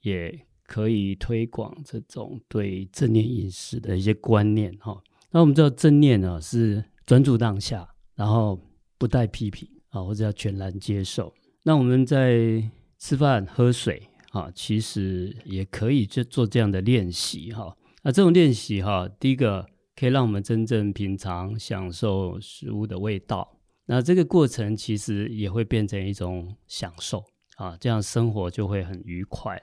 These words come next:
而且吃慢一点啊，慢火慢食啊，而且现在有很多人在做这样的一个推广。正念饮食有几个是我们可以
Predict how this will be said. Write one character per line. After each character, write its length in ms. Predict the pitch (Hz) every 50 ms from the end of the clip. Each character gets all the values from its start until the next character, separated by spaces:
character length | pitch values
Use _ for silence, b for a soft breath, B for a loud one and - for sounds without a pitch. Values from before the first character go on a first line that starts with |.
| _ _ _
而 100 | - 113
且 360 | 110 120 110 101 101 107 117
吃 160 | - - - 120
慢 240 | 127 147 147 139
一 60 | 127 120
点 240 | 117 107 80 - - _ _ -
啊， 220 | 104 85 78 87
慢 280 | 98 113 127 123 110 104
火 220 | 98 - 113 95 90
慢 260 | 107 113 110 107 101
食 460 | 98 - - - - 82 82 87 123 -
啊， 100 | - -
而 80 | - 101
且 320 | 101 107 104 98 95 92 92
现 180 | - - 117
在 120 | 113 117 110
有 80 | 104
很 140 | 92 98 98
多 140 | 95 104 104
人 180 | 101 92 95 98
在 400 | - - 98 92 92 90 90 90 87 95 - - _ _ _
做 180 | - - 117 104
这 160 | 101 - 117
样 180 | 101 92 92 90
的 160 | 95 90 92
一 80 | 101
个 100 | - 110 95
推 260 | - - 123 120 120
广。 300 | 120 - - - - - - _
正 160 | - 208 208
念 120 | 208 196
饮 140 | 170 123 110
食 200 | 104 - - 113
有 120 | 117 113
几 300 | 110 - - - 107 95
个 340 | 90 - 113 101 98 - - -
是 460 | - - - - 113 107 107 104 -
我 120 | - 107 101
们 240 | 98 95 101 113
可 400 | 110 - - - 110 104 104 110
以 340 | 120 120 110 101 92 92 98